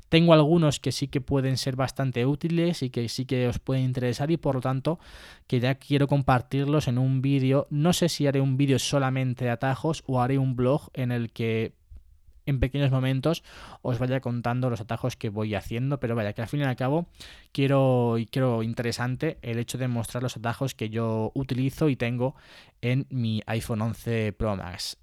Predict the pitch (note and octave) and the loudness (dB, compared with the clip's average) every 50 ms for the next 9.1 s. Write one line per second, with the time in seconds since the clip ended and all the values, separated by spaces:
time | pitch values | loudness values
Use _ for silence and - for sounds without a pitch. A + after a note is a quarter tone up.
0 | _ _ D#3 D#3+ D3+ D3+ D#3 E3 F3 G3+ A#3 - _ - D#3+ D3+ F#3+ F3+ D#3+ D3 | _ _ 0 2 4 6 6 6 6 4 2 -2 _ -6 -4 0 2 4 4 4
1 | C#3+ D3 D3 E3+ F3+ D#3 D#3 D3 C#3+ B2+ C#3+ B2+ - - C#3 C#3 D#3 E3 - - | 2 0 0 0 -2 -2 -2 -4 -4 -2 -2 -4 -4 -2 -2 -2 -2 -2 0 0
2 | B2 A#2+ - A2+ A#2 B2 C3+ C3+ B2+ - - - - - - _ - B2 A#2+ A#2+ | -2 -2 0 -2 0 0 2 2 0 0 -2 -8 -10 -10 -12 _ -4 -2 -2 0
3 | A#2 A#2 A#2 A#2 A#2 A2+ A#2 A#2 B2 B2 B2 C3 D3+ F3 G#3+ A#3+ A#3+ G#3+ F#3+ F3+ | 0 0 0 0 0 -2 -2 -2 -2 -2 0 0 0 2 2 2 2 2 2 2
4 | F3 - - D3+ C3+ A2 - C3 C3 C3 C#3 C#3 A#2 C3+ B2+ B2+ - - C3 A#2+ | 2 2 0 -2 -4 -4 -4 -4 -2 0 0 0 0 0 -2 -2 -2 -4 -6 -6
5 | - A#2 A#2+ B2+ C3 B2+ - - B2 A#2+ A2+ - A#2+ A2+ - - - B2+ B2 B2 | -4 -4 -2 -2 -2 -2 -4 -4 -6 -6 -4 -4 -6 -8 -8 -6 -6 -4 -2 -2
6 | A2+ A2 - - - - - - - - _ - C3+ C3 - C3+ B2+ B2+ B2+ B2+ | -2 -2 -4 -8 -16 -20 -20 -20 -20 -20 _ -4 -2 -2 0 0 0 2 2 2
7 | B2+ B2+ B2+ B2+ B2+ B2+ - B2+ B2 B2 - - C3 B2+ B2+ B2 B2 A#2 A#2 A2+ | 2 2 2 2 0 0 0 0 -2 -2 -2 -2 -2 -2 0 0 0 0 0 0
8 | A2+ A2+ A2 G#2 A2+ A#2 - A2 A#2+ A#2+ A#2 A#2+ B2 - C#3 C3 B2+ C3+ C#3+ E3 | 0 -2 -2 -4 -4 -6 -4 -4 -4 -4 -2 -2 -2 -2 -2 0 2 2 2 2
9 | E3+ - | 0 -2